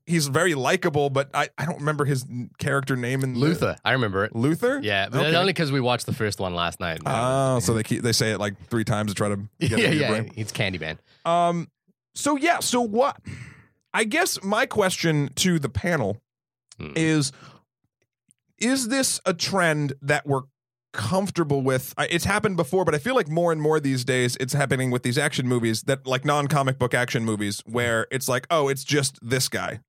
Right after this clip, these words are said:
Speaker 1: Like, "Oh, it's Jason Statham in his Jason Statham movie."
Speaker 2: Yeah.
Speaker 1: "Oh, it's, you know, this, that, and the other thing." Tom Cruise especially. Like, is this okay where it's like, we're going for more of the spectacle and not for any sort of plot or, you know,
Speaker 2: Well,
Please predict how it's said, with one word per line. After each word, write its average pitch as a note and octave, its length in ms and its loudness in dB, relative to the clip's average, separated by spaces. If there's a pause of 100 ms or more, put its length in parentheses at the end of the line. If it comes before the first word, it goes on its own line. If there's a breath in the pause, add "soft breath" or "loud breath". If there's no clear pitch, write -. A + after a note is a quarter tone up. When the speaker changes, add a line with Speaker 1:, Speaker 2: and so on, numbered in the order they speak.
Speaker 1:
Like, A#2 380 -2 (220)
"Oh, G3+ 140 2
it's D#3+ 160 -2
Jason F3+ 340 2
Statham C3+ 640 0
in C#3+ 140 2
his C3+ 160 2
Jason C#3+ 340 0
Statham C3 400 0
movie." G2 300 -4 (280 loud breath)
Speaker 2:
Yeah. F3 80 -2
Speaker 1:
"Oh, D#3 200 2
it's, D#3 400 -4
you D3 220 -2
know, A2 300 0
this, C#3 160 -2
that, D3 60 0
and B2+ 80 -4
the C3+ 60 0
other C3+ 100 0
thing." A2+ 80 -4
Tom D#3 200 0
Cruise D3+ 180 2
especially. B2 500 0
Like, G#2+ 280 -2
is E3+ 220 0
this E3+ 240 0
okay D3+ 380 0
where C3 180 0
it's A#2+ 120 -4
like, A#2+ 200 0 (260 loud breath)
we're E3 200 2
going F#3+ 340 2
for E3+ 140 0
more E3 220 2
of C#3+ 80 -2
the C#3 80 -2
spectacle C3+ 640 -2
and A#2+ 240 -2
not A#2+ 280 -2
for A#2 320 -2
any A2 160 -2
sort G2+ 220 -2
of F2+ 80 -12 (540)
plot G#2+ 360 -4
or, G2+ 280 -4 (220)
you A2 120 -4
know, G2 160 -4 (480)
Speaker 2:
Well, A#3+ 320 0